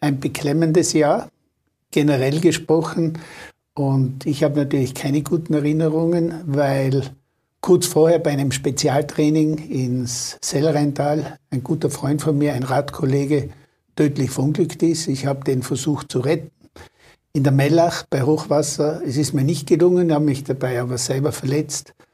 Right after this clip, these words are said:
und musste in die Klinik und das alles dann vier Wochen vor der Olympiade. Und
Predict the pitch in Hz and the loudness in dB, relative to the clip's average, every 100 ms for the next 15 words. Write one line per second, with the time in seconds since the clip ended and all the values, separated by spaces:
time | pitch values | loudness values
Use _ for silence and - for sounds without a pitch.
0 | _ _ _ _ _ 135 113 151 - 135 | _ _ _ _ _ -2 0 0 2 0
1 | 120 127 - 143 175 170 156 147 139 135 | 0 -4 0 2 4 2 0 -2 0 -2
2 | 139 139 147 123 - - - - - 139 | 0 0 0 0 -4 -10 -14 -12 -4 0
3 | 135 - - _ _ _ _ _ - 135 | 0 -2 -10 _ _ _ _ _ -2 0
4 | 139 135 123 135 123 123 123 127 120 123 | 0 0 -4 -4 -4 -2 -2 -2 -2 -2
5 | 110 110 - _ _ _ _ _ _ _ | -4 -8 -12 _ _ _ _ _ _ _
6 | _ - 151 143 139 135 135 127 - - | _ -2 2 4 2 4 4 2 -2 -12